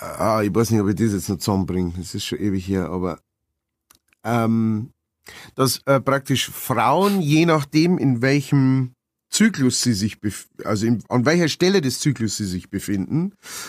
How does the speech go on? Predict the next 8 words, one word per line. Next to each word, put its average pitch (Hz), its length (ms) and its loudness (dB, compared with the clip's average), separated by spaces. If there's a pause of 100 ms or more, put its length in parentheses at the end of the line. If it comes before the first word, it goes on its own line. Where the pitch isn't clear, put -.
(160)
ähm, 127 400 2
irgendwie 139 480 2
andere 160 360 2
Sachen 151 360 2
attraktiv 123 580 0
finden 98 360 0
oder 85 180 0
sowas. 73 440 -8